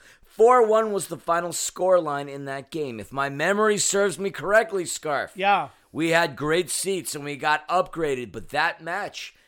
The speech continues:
Speaker 1: had a much later start due to the fact that there was a lot of hot weather going on in L A at the time. And I can attest to the fact that the humidity in Cartagena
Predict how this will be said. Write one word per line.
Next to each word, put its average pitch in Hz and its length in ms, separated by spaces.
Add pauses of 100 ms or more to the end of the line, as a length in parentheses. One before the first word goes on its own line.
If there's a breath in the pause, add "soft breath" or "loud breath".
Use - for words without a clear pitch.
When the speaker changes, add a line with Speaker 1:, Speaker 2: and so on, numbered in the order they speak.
Speaker 1:
had 131 160
a 139 60
much 135 340
later 156 240
start - 640 (420 soft breath)
due 208 160
to 233 80
the 220 140
fact 202 460
that 185 180
there 170 240
was 156 240
a 123 80
lot 143 640
of 151 140
hot 147 280
weather 139 300
going 127 340
on 123 300
in 120 240
L 120 240
A 123 180
at 123 100
the 92 80
time. 95 420 (600)
And 123 120
I 165 100
can 175 140
attest 196 380
to 175 80
the 156 100
fact 139 420
that 107 400 (1120)
the 107 220
humidity 254 720
in 202 80
Cartagena 175 720